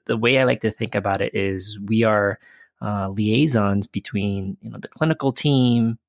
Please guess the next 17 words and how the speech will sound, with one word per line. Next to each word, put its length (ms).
and 160
then 80
the 100
technical 440
team. 420
So, 560
you 80
know, 100
when 200
we're 80
working 340
with 140
the 80
clinical 380
team, 560
we 480
communicate 680